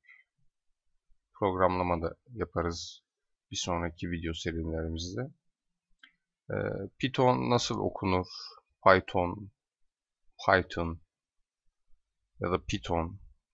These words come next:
Bunların hiçbir önemi yok. Hiç önemli değil.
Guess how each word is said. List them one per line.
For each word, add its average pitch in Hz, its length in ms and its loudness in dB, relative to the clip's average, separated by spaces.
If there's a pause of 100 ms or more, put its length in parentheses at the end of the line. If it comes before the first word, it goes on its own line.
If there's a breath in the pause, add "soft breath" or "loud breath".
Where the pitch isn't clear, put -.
(140)
Bunların 87 200 0
hiçbir - 400 -2
önemi 80 280 0
yok. - 440 -6 (640)
Hiç 98 200 -2
önemli 80 380 -2
değil. 92 180 -2